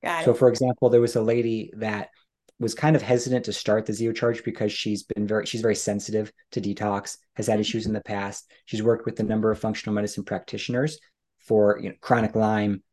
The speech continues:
Speaker 2: for mycotoxin illness, for other things, and been on very good protocols, including cholestyramine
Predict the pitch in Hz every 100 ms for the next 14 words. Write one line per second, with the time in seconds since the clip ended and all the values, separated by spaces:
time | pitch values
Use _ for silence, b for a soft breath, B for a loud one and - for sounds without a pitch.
0 | _ 113 110 107 104 107 - 110 104 104
1 | 98 - 107 101 110 117 107 - b b
2 | b _ - 110 107 - 127 131 110 120
3 | 113 101 - 113 110 113 110 110 113 120
4 | 113 107 113 104 - 107 107 107 104 104